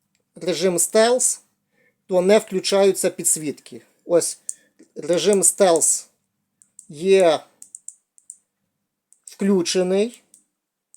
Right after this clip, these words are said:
І коли він включений, то підсвітки не включаються. Ні лазер, ось,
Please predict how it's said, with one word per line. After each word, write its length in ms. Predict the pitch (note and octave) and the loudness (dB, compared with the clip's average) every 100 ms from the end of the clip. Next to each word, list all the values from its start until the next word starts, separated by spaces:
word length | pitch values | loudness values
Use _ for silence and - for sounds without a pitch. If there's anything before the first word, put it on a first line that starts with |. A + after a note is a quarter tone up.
| _ - _ - | _ -20 _ -8
І 100 | G3 | -6
коли 300 | - G#3+ G#3+ | 2 6 6
він 160 | F#3+ F3 | 4 -2
включений, 840 | - G#3+ C4+ - F#3+ D3+ A#2+ - _ - | -6 -6 -4 -4 -2 -2 -6 -12 _ -8
то 180 | F#3 - _ _ _ _ _ _ _ _ _ _ _ _ _ _ | -8 -8 _ _ _ _ _ _ _ _ _ _ _ _ _ _
підсвітки 760 | G3 F#3 F#3 A#3 A#3+ - D#3+ - _ - _ _ - | -12 -8 -4 -4 -6 -6 -6 -6 _ -20 _ _ -2
не 200 | F3+ G#3+ | 0 0
включаються. 800 | - G3 - E3+ C#3 A#2 - | 0 -4 0 0 0 -2 -4
Ні 360 | E3+ G#3 D3+ A2 _ - | 0 2 0 -4 _ -4
лазер, 500 | D#3+ F3 D3+ F3 A3 C#4+ _ _ _ _ _ | 2 2 2 -2 -6 -14 _ _ _ _ _
ось, 320 | - G3+ - | -6 -6 -6